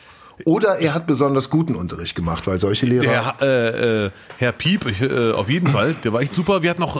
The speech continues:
Speaker 2: äh, die Lehrerinnen waren super. Wir hatten dann drei sehr coole Lehrerinnen und die in der Grundschule, also ich hatte, muss ich sa-, dazu sagen, generell sehr viel Glück mit Lehrern. Also in der Grundschule fand ich so gut wie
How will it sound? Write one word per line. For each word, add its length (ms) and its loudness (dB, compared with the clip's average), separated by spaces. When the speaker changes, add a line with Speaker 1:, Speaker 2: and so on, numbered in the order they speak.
Speaker 2:
äh, 120 -4
die 60 0
Lehrerinnen 460 2
waren 180 0
super. 340 0
Wir 120 -4
hatten 240 -8
dann 120 -6
drei 300 -2
sehr 280 0
coole 240 0
Lehrerinnen 440 2
und 100 -4
die 80 -6
in 60 2
der 100 2
Grundschule, 560 2
also 120 -2
ich 80 0
hatte, 100 -2
muss 140 0
ich 60 -8
sa-, 140 -4
dazu 240 -6
sagen, 360 0
generell 440 2
sehr 200 0
viel 100 -2
Glück 180 -2
mit 140 -2
Lehrern. 320 0
Also 180 -4
in 60 2
der 100 0
Grundschule 380 -2
fand 240 -2
ich 100 -4
so 140 -2
gut 180 -4
wie 160 -4